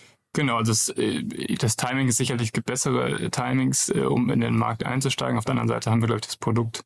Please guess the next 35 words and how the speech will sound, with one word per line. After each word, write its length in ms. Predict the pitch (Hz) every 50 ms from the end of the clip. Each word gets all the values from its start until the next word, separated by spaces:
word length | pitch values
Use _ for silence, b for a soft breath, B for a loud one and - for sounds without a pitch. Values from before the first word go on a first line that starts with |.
| B B B B B B B B
früh 300 | - - - - 123 117
genug 300 | 120 113 113 117 113 -
gelauncht, 520 | - 117 113 110 110 117 127 131 - - -
womit 220 | 117 110 113 -
wir 120 | - 110 110
sehr 100 | 117 110
happy 240 | 120 117 120 131
sind. 380 | 113 117 120 120 120 - - -
Wir 100 | - 117
konnten 320 | - - 120 110 107 113
ein 300 | 110 107 110 113 - - -
sehr 300 | - 117 120 123 123 117
starkes 360 | - - 113 117 - - -
Team 220 | - - 135 139
aufbauen, 720 | - - 123 117 - - 123 120 123 123 123 123 127 135 135 -
ähm, 420 | - 127 120 117 120 120 131 135 139
was 180 | - 123 -
die 100 | - -
Basis 360 | 110 107 110 113 113 - - -
ist 160 | 131 - -
für 260 | - 117 117 117 117
ja 100 | 107 107
immer 180 | 117 117 110 -
aus 200 | - 110 - -
Startup-Sicht 640 | - - 110 113 110 117 110 - - 117 113 - -
langfristig, 720 | 117 113 120 - - - 120 104 - - 123 117 113 - B B B B B B B B B -
ähm, 160 | 120 113 113
so 100 | 110 113
ein 80 | 117 120
Unternehmen 460 | 131 120 117 110 113 113 110 113 -
aufzubauen. 640 | - 139 - - 139 120 120 117 117 117 117 113 B B B B B B B B _ - -
Ähm, 420 | 123 113 110 110 110 110 117 120 117 -
äh, 680 | - - - - - - - - _ - - - - - _ _ - -
natürlich 420 | - - 131 123 120 110 - -
ist 360 | - - 135 - - - -